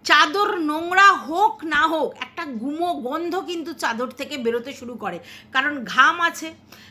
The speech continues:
ঘামের সাথে সাথে হচ্ছে ময়েশ্চার আছে,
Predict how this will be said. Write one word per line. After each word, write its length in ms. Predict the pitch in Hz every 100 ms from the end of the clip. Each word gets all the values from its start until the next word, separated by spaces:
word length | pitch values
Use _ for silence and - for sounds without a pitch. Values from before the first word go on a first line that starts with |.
| -
ঘামের 440 | - 269 311 381 370
সাথে 380 | - 240 349
সাথে 440 | 320 349 220 226 226 - - 262
হচ্ছে 280 | 277 349
ময়েশ্চার 640 | 302 269 294 320 - 359 339
আছে, 360 | 320 320 320